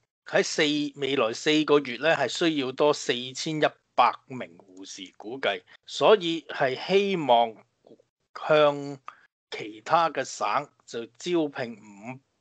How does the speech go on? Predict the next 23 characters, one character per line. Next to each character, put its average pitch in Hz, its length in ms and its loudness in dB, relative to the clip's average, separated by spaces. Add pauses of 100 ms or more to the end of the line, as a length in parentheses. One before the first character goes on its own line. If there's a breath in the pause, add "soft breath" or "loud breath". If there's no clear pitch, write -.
五 110 340 -14
百 131 220 4
名 113 220 -12
護 98 240 -20
士， - 220 -16
一 - 340 -10 (280)
百 123 160 4 (140)
個 127 140 -6
呼 151 260 -14
吸 - 400 -12
治 90 80 -14
療 76 100 -20
師， 175 320 -12 (180)
十 - 220 -4 (280)
個 127 180 -6
麻 - 340 -8
醉 123 340 -6
助 104 280 -6
理 104 340 -10 (160)
啊， - 280 -14
仲 120 140 -14
有， 123 260 -6 (380 loud breath)
啊， - 280 -8